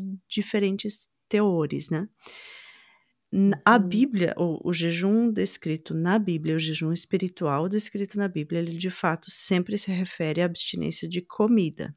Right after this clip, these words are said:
Speaker 1: né? Mas hoje em dia tem muita gente que se abstém de outros tipos de coisas que julgam importantes pra e-, pra essas pessoas,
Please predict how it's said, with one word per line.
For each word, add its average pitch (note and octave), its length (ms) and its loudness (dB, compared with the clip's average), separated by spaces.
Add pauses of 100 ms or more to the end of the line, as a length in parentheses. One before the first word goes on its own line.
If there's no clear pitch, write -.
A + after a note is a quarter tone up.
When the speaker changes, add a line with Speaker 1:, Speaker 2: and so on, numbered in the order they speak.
(140)
Speaker 1:
né? - 180 -8 (560)
Mas G3 320 4
hoje G#3 220 4
em G3 100 4
dia F3+ 220 0
tem G3+ 220 2
muita G#3 280 2
gente E3+ 260 -4
que - 100 -8
se - 120 -4
abstém E3+ 380 -2
de E3 100 0
outros F3+ 280 -2
tipos F3+ 280 -4
de F#3 120 -2
coisas E3+ 540 -2 (140)
que - 160 -2
julgam F3+ 500 0
importantes E3+ 920 -2
pra B3+ 280 0
e-, C4+ 140 2 (100)
pra A#3+ 400 -2 (180)
essas A3 280 -4
pessoas, D4 380 -4